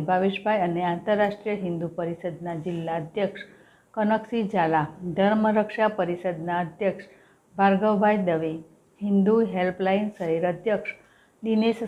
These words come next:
સોનગરા તેમજ પ્રવીણસિંહ રાજપૂત, અનિલભાઈ વણજારા, મુકેશભાઈ મોદી, જગતસિંહ પરમાર, સનીસિંહ પરમાર, અતુલ મકવાણા, પ્રતીક સોની, નીતિન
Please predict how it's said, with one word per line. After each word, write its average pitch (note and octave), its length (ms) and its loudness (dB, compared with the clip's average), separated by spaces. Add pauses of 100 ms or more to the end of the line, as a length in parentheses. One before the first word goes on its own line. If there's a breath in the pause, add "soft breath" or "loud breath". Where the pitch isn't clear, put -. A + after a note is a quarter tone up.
સોનગરા E3+ 520 0 (160)
તેમજ E3+ 380 -6
પ્રવીણસિંહ G#3 580 0
રાજપૂત, E3 480 -2 (540 soft breath)
અનિલભાઈ G#3+ 600 2
વણજારા, E3 680 -2
મુકેશભાઈ G3+ 840 -4
મોદી, E3+ 320 -4 (140)
જગતસિંહ G3 580 -4
પરમાર, D#3+ 420 -2 (680)
સનીસિંહ G#3+ 540 0
પરમાર, D#3+ 400 -2 (560)
અતુલ A#3 400 -2
મકવાણા, E3 640 0 (200)
પ્રતીક G3 440 -4
સોની, E3+ 480 -4
નીતિન G3+ 320 -4